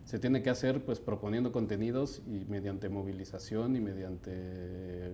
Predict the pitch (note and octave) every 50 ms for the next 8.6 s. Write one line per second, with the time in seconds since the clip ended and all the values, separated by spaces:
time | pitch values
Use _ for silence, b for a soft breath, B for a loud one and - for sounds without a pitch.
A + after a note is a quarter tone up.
0 | F2+ - - A2+ A2 A2+ A2 G#2 G#2+ F#2+ F#2+ F2+ G2 G#2 A2 A2 A2+ - A#2+ A#2
1 | A2+ A2 G#2 G2+ F#2 F2+ F#2 F2+ F2 F2+ F2 - F#2 F2+ F2+ F2 F2 F2 - -
2 | - A2 G#2 G#2 A2 G2 G2+ - - F#2 F#2+ G#2 A2+ A#2 - - - A#2 A2 G#2+
3 | G#2+ - G#2+ F#2 F#2 F#2 F#2 F#2 F#2+ G2+ - - A#2 A2 G#2+ A#2 G#2+ - A2 G2+
4 | G2 F#2 - A2 G2 F#2 F#2 - - - F2 - A#2 C#3 C3+ - - - - C#3
5 | - - - b b b b b b b - - C#3+ D3 C#3+ E3 D#3 - D3+ C3+
6 | B2+ A2+ G#2+ A2 G#2 - - A2 G2+ - G#2 - B2+ B2 B2 A#2 A2+ G2 - -
7 | - G#2+ A2 A2+ G#2+ - - A2+ A2 - - - - A#2 G2+ G2+ G2 - - A2+
8 | A#2 A2+ A2 G#2 G#2 F2+ F2 - - G#2+ B2+